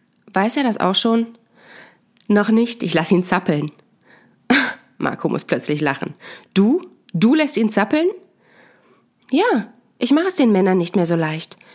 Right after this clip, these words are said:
Ich kenne mittlerweile meinen Wert und mir geht es nicht mehr darum, um jeden Preis geliebt zu werden.“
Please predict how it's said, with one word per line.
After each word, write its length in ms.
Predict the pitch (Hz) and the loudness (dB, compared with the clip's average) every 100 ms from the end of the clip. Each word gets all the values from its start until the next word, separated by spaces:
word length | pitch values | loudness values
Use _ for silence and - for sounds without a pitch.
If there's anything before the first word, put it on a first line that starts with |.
| _ | _
Ich 160 | 381 | -8
kenne 220 | - 381 320 | 0 2 2
mittlerweile 480 | 202 180 175 175 | 2 2 2 2
meinen 280 | 180 175 190 | 2 2 0
Wert 280 | 180 170 - - - | -2 -4 -8 -18 -14
und 120 | - 294 | 0 2
mir 120 | 302 | 2
geht 160 | 294 | 0
es 100 | 262 | 0
nicht 220 | 285 294 277 | 0 0 0
mehr 80 | |
darum, 340 | 254 240 240 247 | 2 2 2 2
um 80 | 226 | 2
jeden 240 | 233 226 | 2 0
Preis 360 | 220 226 214 - - _ | 0 0 0 -4 -14 _
geliebt 440 | 214 185 233 254 | 2 2 0 -2
zu 160 | - 165 | -6 -4
werden.“ 360 | 147 139 180 | -4 -6 -10